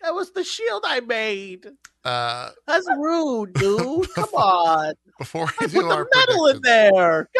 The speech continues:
Speaker 1: Guys.
Speaker 2: <laughs> Before we do our predictions for the final episode, uh, w-, I should mention that also that in that conference, uh, someone in chat wanted me to point out that apparently the G R C are just saying, like, "Fuck the refugees."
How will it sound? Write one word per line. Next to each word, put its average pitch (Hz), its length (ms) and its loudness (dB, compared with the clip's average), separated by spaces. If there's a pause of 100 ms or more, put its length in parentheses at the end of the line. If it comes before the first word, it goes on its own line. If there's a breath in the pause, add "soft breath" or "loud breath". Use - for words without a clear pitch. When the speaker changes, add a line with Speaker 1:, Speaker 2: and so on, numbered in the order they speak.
(200)
Speaker 1:
Guys. 453 640 0
Speaker 2:
<laughs> 494 1400 -14
Before 208 300 -4
we 208 80 0
do 202 80 -2
our 196 120 0
predictions 165 520 -10
for - 100 -14
the 143 80 -12
final 143 300 -4
episode, 127 560 -12
uh, 117 440 -6
w-, 120 240 -20
I 123 100 -10
should 143 260 -10
mention 131 380 -14
that 120 120 -8
also 120 680 -8 (140)
that 107 220 -10 (120)
in 131 140 -10
that 127 200 -6
conference, 117 840 -10
uh, 101 220 -8
someone 117 260 -14
in 101 40 -20
chat 110 280 -8
wanted 107 160 -14
me 107 100 -12
to 107 60 -16
point 104 220 -12
out 101 200 -10 (340)
that 120 100 -16
apparently 147 340 -4
the 120 140 -18
G 127 140 -10
R 117 100 -6
C 117 160 -14
are 107 100 -8
just 104 160 -18
saying, 104 180 -14
like, 92 140 -14
"Fuck 82 220 -16
the 82 80 -16
refugees." 85 580 -18